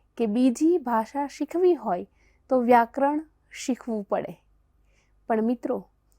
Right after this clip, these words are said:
આપણી માતૃભાષાનું વ્યાકરણ તો આપણને આવડે જ છે. બે ત્રણ વર્ષના હતા ત્યારથી જ આપણને આવડે છે. અને મિત્રો,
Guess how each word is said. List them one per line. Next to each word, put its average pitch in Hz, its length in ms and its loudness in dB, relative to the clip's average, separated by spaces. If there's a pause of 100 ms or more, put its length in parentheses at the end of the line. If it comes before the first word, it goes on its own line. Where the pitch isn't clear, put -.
(220)
આપણી 226 220 0
માતૃભાષાનું 233 1120 -2
વ્યાકરણ 240 480 0
તો 196 300 -8 (380)
આપણને 226 580 0 (140)
આવડે 247 380 8
જ 202 120 -4
છે. - 360 -12 (540)
બે 233 160 4
ત્રણ 285 280 0
વર્ષના 247 540 0
હતા 226 440 -2 (500)
ત્યારથી 262 500 4
જ - 80 -10 (120)
આપણને 226 440 -4 (120)
આવડે 190 400 0
છે. - 280 -18 (760)
અને 226 160 0
મિત્રો, 233 380 0